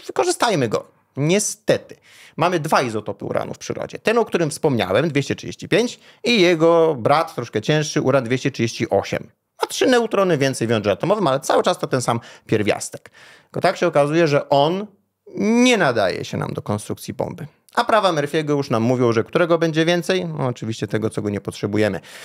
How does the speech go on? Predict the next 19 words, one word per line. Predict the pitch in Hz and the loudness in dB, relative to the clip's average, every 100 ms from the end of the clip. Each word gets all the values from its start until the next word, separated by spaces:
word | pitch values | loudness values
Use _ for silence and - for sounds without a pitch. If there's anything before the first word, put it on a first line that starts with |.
| - | -10
Czyli | - 147 | 0 2
mamy | 156 139 127 | 2 0 -2
zero | 110 131 185 196 | -2 2 2 2
przecinek | - 156 - - - | -2 -6 -4 -6 -6
siedem | - - 214 220 175 | -6 -2 0 0 -2
dziesiątych | 147 165 156 - | -2 -2 -2 -6
procent | - 92 - - - - _ _ _ _ _ - | 0 0 0 -8 -14 -20 _ _ _ _ _ 0
uranu | 139 139 110 | 2 2 0
dwieście | 104 - - | -6 -8 -8
trzydzieści | 101 - | -8 -6
pięć, | 101 104 | -4 -4
którego | - 107 - | -4 -4 -4
chcemy | - 139 165 | -4 0 2
do | 180 185 | 2 2
bomby, | 196 208 240 - - - - _ _ - | 2 2 0 -2 -20 -20 -20 _ _ -2
i | 208 208 | 2 2
dziewięćdziesiąt | 170 170 160 151 135 127 | 4 4 4 2 0 2
dziewięć | 131 117 | 0 0
przecinek | 110 107 | 0 0